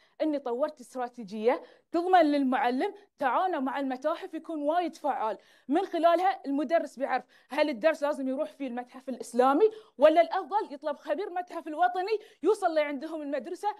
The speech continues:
ويمكن المنصات الإلكترونية تكون الأنسب لهذا الدرس.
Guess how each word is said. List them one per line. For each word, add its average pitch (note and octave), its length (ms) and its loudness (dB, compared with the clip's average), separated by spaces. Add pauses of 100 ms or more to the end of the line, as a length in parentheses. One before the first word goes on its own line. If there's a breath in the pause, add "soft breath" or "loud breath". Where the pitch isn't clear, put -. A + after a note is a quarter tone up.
(260 loud breath)
ويمكن A4 380 2
المنصات F4 540 -4
الإلكترونية E4 640 -8
تكون D4+ 300 -2
الأنسب C#4 520 -4
لهذا A#3 340 -4
الدرس. - 500 -10